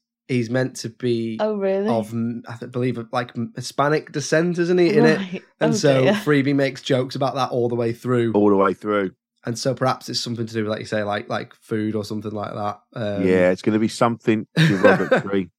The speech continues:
Speaker 1: <laughs> I suppose there's worse things it could have been. But yeah, not that bothered on the title. What, what about you, Rich? Obviously, is there anything you didn't like? Is there anything you'd change about it? More car chases, perhaps?
Speaker 3: I think, no, I think just the, I was, you know, having watched it when I was a kid,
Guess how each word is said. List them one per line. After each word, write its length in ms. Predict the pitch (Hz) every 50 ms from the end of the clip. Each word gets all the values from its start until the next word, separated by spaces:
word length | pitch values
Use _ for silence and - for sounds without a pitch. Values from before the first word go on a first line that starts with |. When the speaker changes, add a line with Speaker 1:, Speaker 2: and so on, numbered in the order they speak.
| _ _ -
Speaker 1:
<laughs> 220 | - _ _ -
I 140 | - 139 135
suppose 320 | 123 - 165 151 139 120
there's 140 | 120 113 113
worse 320 | 117 117 117 120 117 110
things 260 | - 120 113 110 110 104
it 140 | 113 113
could 120 | - 117 110
have 120 | 113 107
been. 200 | 101 113 110 107
But 120 | 107 131 143
yeah, 160 | 143 127 123 - - - _ -
not 240 | - 220 202 147 175
that 220 | 180 156 - 147
bothered 200 | 147 139 127 131
on 60 | 127
the 100 | 123 127
title. 280 | 123 - 113 117 117 131
What, 260 | 156 180 190 - 185
what 180 | 165 180 185 185
about 280 | 185 180 175 160 -
you, 160 | 151 143 143 123
Rich? 180 | 120 120 123
Obviously, 380 | 131 135 139 127 - 127 127 131 139 135 -
is 160 | 175 143 131
there 100 | 147 147
anything 320 | 147 147 143 131 123 135 135
you 80 | 131
didn't 220 | 123 131 120 127 127
like? 220 | 131 127 127 117
Is 100 | 120 113
there 80 | 120 120
anything 160 | 113 120 117
you'd 120 | 117 113
change 300 | - - 127 123 123 120
about 240 | 120 123 120 120 127
it? 80 | 131 -
More 300 | 139 143 160 175 180 175
car 240 | - 196 190 185
chases, 360 | 185 - 208 202 202 - 226 208
perhaps? 480 | - 190 180 190 214 - - - - - _ _ _ _ _ _ _ _ _ _ _ -
Speaker 3:
I 120 | 240 214
think, 160 | 226 233 214 202
no, 100 | 214 220
I 160 | 220 208 202
think 240 | 202 196 190 180 147
just 220 | 185 175 - - _ _ _
the, 180 | - 160 156 143 _ _ _ _ -
I 180 | 127 147 185 190
was, 300 | 185 185 175 151 151 - - - 165
you 100 | 175 175
know, 280 | 143 123 127 135 -
having 260 | 131 156 165 170 156 147
watched 260 | 156 170 147 - - -
it 80 | -
when 100 | - 139
I 80 | 143 139
was 100 | 131 117
a 40 | 117
kid, 440 | - - - 160 131 98 90 -